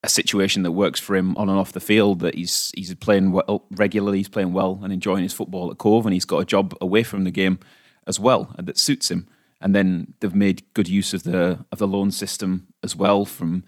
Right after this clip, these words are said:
the contacts that Paul Hartley and his assistant Gordon Young have got with players that have come up from, uh, Motherwell, Dundee, Dundee United, and a couple that have recently come in from, from Aberdeen as well. I mean, there's, there's quality there. They'd obviously love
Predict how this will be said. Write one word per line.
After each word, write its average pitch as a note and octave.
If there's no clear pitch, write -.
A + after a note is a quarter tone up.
the -
contacts -
that -
Paul F#2+
Hartley F#2
and F2+
his E2+
assistant F#2
Gordon F#2
Young F2+
have F2
got G2
with F#2
players F#2
that E2
have -
come F#2
up -
from, F#2
uh, E2+
Motherwell, F2+
Dundee, F2+
Dundee F#2+
United, F2+
and F2
a -
couple F#2+
that D2+
have E2
recently F2
come F#2+
in F#2
from, E2+
from E2+
Aberdeen F2+
as F2+
well. F#2+
I -
mean, F2+
there's, -
there's G2
quality A2+
there. G#2+
They'd G#2+
obviously G2+
love F#2+